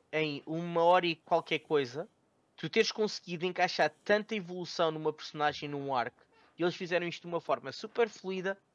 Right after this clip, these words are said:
nada maçadora, ou seja, nada do estilo a despejar factos ou a despejar cenas só para dizer, "Ah, nós dissemos isto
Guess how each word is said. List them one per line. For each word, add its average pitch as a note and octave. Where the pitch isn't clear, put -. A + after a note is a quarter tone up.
nada G3
maçadora, D#3
ou C#3+
seja, C#3+
nada F#3+
do F3+
estilo E3
a E3
despejar D#3
factos -
ou D3+
a D3+
despejar D#3+
cenas E3
só F#3
para E3+
dizer, E3
"Ah, A#3
nós A#3+
dissemos A3+
isto A3+